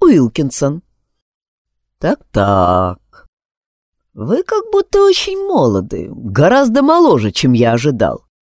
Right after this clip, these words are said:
Однако вот Мейсон старик, а всё же, кажется,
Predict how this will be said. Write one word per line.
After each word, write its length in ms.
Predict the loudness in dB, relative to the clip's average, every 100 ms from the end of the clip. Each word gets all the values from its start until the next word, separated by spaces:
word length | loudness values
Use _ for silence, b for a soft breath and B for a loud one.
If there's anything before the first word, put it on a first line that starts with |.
| _ _ _ _ _ _ _ _ _
Однако 600 | -6 -2 2 2 2 0
вот 220 | 2 0 0
Мейсон 520 | 0 0 2 0 -2
старик, 680 | 0 0 2 2 0 -4
а 260 | -4 -2 -4
всё 360 | -8 -10 -4 -2
же, 120 | -2
кажется, 760 | -2 0 0 -4 -2 0 0